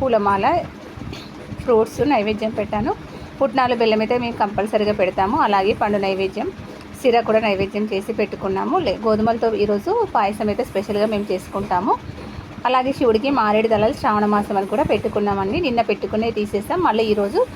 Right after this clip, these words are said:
కొత్తవి అయితే పెట్టుకున్నాము. దొరుకుతున్నాయి కాబట్టి పెట్టుకున్నామండి, లేదంటే లేదు. ఉన్నవాళ్ళు పెట్టుకోవచ్చు, అలా ఏం లేదు. శ్రావణ మాసంలో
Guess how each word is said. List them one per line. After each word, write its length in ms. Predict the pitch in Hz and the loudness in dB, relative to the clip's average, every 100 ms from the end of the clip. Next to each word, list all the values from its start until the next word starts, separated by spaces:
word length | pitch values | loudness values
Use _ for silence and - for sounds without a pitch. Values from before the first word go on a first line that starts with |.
| - - - - - | -16 -16 -18 -14 -4
కొత్తవి 280 | 220 226 226 | 0 4 4
అయితే 180 | 214 247 | 4 2
పెట్టుకున్నాము. 720 | 240 233 220 214 202 214 440 - - - - 240 | 0 -2 -2 0 2 2 0 -2 -16 -14 -6 0
దొరుకుతున్నాయి 520 | 254 302 - 262 247 | 2 2 0 0 2
కాబట్టి 360 | 233 233 240 | 2 2 0
పెట్టుకున్నామండి, 720 | 254 214 - 226 214 208 214 247 | 2 0 0 0 2 2 0 2
లేదంటే 460 | 226 208 202 220 | 2 2 0 0
లేదు. 480 | 226 196 202 294 403 | 0 0 2 2 2
ఉన్నవాళ్ళు 460 | 220 214 233 233 254 | 0 0 2 2 2
పెట్టుకోవచ్చు, 540 | 254 196 220 214 214 | 0 -2 2 0 2
అలా 160 | 220 202 | 2 2
ఏం 220 | 196 190 | 0 0
లేదు. 140 | 208 254 | -2 0
శ్రావణ 340 | 254 208 208 | 0 2 2
మాసంలో 540 | 214 208 220 208 320 | 2 0 -2 0 0